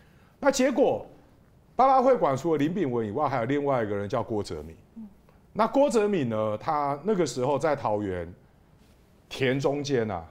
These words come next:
Speaker 1: 买了一块农地，结果郑文灿在当市长的时候，莫名其妙，那个捷运站在田中央设捷运站，
Speaker 2: 嗯。
Speaker 1: 而且还把它移到更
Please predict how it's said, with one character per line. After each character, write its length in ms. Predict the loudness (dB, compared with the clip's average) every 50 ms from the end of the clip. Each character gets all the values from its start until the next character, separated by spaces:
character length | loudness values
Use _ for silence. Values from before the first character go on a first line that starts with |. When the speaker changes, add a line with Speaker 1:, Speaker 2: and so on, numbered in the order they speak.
| -16 _
Speaker 1:
买 220 | -4 -2 -2 0 -2
了 100 | -2 -4
一 120 | -4 -6
块 200 | -2 0 0 0 0
农 280 | 0 -4 -6 -6 -8 -6
地， 220 | -6 -6 -6 -8 -10 -18 -20 -20 _ _ _ _ _ _ _ _ -2
结 120 | 2 2
果 120 | 2 4
郑 180 | 2 2 2 2
文 100 | 0 0
灿 200 | 0 0 2 2
在 100 | 2 0
当 180 | 0 -2 -2 -4
市 220 | -4 -4 -4 -2
长 220 | -2 -2 -4 -4
的 80 | -6 -10
时 160 | -8 -6 -4
候， 160 | -4 -2 -2
莫 160 | 0 0 0 0
名 160 | 0 -2 -4
其 180 | -4 -4 -4
妙， 260 | -4 -2 0 0 -2 -4 -6 -14 -20 -20 -20 -8
那 120 | -4 -2 0
个 100 | 0 0
捷 220 | 0 0 0 0
运 240 | 0 0 0 -2 -2
站 240 | 0 0 0 0 0 -2
在 120 | -2 -2
田 340 | -2 -2 -4 -2 -2 -2 -2
中 260 | -4 -4 -4 -2 0
央 200 | -2 -2 -2 -4
设 200 | -2 -2 -2 -2
捷 200 | -2 -4 -6 -4
运 200 | -4 -4 -4 -4
站， 220 | -4 -4 -2 -2
Speaker 2:
嗯。 220 | -4 -6 -10 -12 -14 -18 -4 0
Speaker 1:
而 140 | 0 2
且 140 | 2 2 0
还 120 | 0 0 -2
把 120 | -4 -4
它 160 | -4 -6 -6 -6 -8
移 240 | -10 -8 -8 -4 0
到 300 | 0 2 2 0 -2 -6 -12 -20 -20 -20 -20 -20 -20 -20 -2 2
更 360 | 2 2 4 2 -2 -6